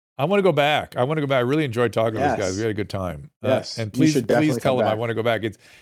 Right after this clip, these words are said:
Speaker 1: it, it's an ordeal, but I promised them I would bring Carolla back when I went, and he,
Speaker 2: Yes.
Speaker 1: he agreed to come. Um, and so if I can, if we can get a date and, uh, and some travel and stuff, 'cause it's, it's an ordeal to get <laughs> there. It's an ordeal.
Speaker 2: Yeah,
Speaker 1: It's West
Speaker 2: I know.
Speaker 1: Virginia.
Speaker 2: I know.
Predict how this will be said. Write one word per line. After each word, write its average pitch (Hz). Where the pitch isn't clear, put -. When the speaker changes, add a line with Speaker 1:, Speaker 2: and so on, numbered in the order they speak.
Speaker 1:
it, 156
it's 156
an 185
ordeal, 139
but 123
I 139
promised 196
them 165
I 135
would 123
bring 135
Carolla 120
back 85
when 107
I 98
went, 92
and 110
he, 156
Speaker 2:
Yes. 113
Speaker 1:
he 175
agreed 135
to 139
come. 117
Um, 110
and 113
so 135
if 131
I 143
can, 151
if 127
we 147
can 139
get 139
a 127
date 135
and, 123
uh, 117
and 107
some 110
travel 123
and 104
stuff, 107
'cause 117
it's, 151
it's 160
an 185
ordeal 131
to 101
get 113
<laughs> -
there. -
It's -
an 262
ordeal. 120
Speaker 2:
Yeah, 110
Speaker 1:
It's -
West 127
Speaker 2:
I 135
know. 123
Speaker 1:
Virginia. 127
Speaker 2:
I 123
know. 127